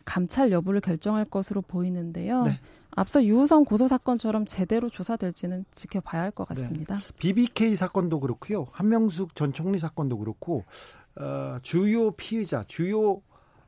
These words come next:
Speaker 2: 어, 증인이 감옥에 있습니다. 그런데 감옥에 있는 동료들을 불러다가 검사가 좀 윽박지르기도 하고 이렇게 그 강압적으로 해서 조서를 받기도 합니다. 근데, 어, 감옥에 가 있는 사람은 자기의 생사 여탈권이 검사한테 달렸다고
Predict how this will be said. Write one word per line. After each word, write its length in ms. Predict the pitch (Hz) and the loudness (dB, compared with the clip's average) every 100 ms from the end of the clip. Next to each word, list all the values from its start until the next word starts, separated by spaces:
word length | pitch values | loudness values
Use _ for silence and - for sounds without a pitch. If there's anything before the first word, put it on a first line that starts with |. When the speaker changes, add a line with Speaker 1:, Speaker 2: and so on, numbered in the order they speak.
| - | -8
Speaker 2:
어, 260 | 151 151 139 | -6 -6 -6
증인이 400 | - 175 180 180 | -2 0 0 -4
감옥에 340 | - 170 240 | 0 2 4
있습니다. 380 | 185 - 117 104 | 2 0 -4 -6
그런데 340 | - 139 190 202 | -4 0 0 -2
감옥에 460 | - 143 190 214 185 | -4 0 0 2 2
있는 220 | 165 143 | 2 -2
동료들을 680 | 120 139 214 262 196 160 135 | 0 2 4 4 4 2 0
불러다가 520 | - 120 123 127 151 | 0 0 0 0 -2
검사가 640 | - 131 143 147 123 123 - | -2 -2 0 -2 -4 -6 -6
좀 200 | 117 107 | -10 -8
윽박지르기도 720 | 127 - - 151 113 - - | -4 -2 -2 -2 -6 -10 -16
하고 340 | - 165 190 - - - - _ | -8 -2 -4 -4 -20 -20 -20 _
이렇게 380 | 143 147 147 113 - _ _ - | -2 -2 -2 -6 -8 _ _ -6
그 520 | 143 135 127 117 107 - | 0 0 0 -4 -8 -10
강압적으로 640 | - 147 190 - 165 143 | -4 0 2 2 0 0
해서 320 | 135 170 190 151 - - | 0 0 -2 -4 -10 -4
조서를 400 | 147 170 196 175 | 0 4 4 2
받기도 420 | - - - 160 | 0 -10 -6 -4
합니다. 380 | 135 196 165 95 | -2 -2 -4 -4
근데, 300 | 165 196 156 - - - - - | -2 2 0 -2 -20 -20 -20 -6
어, 220 | 202 190 165 _ - | 0 0 0 _ -2
감옥에 340 | 185 247 233 | 2 4 2
가 160 | 135 156 | 2 2
있는 220 | 214 240 | 4 2
사람은 760 | 196 190 139 127 147 160 117 - | 2 2 2 0 0 0 -2 -4
자기의 420 | - 151 196 185 | -8 -4 2 2
생사 360 | 196 247 208 | 4 2 4
여탈권이 440 | 160 135 180 170 139 | 2 0 -2 -2 -2
검사한테 480 | - 185 214 202 160 | 0 0 2 0 -4
달렸다고 720 | - 131 175 208 160 143 | -2 -2 0 -2 -2 -4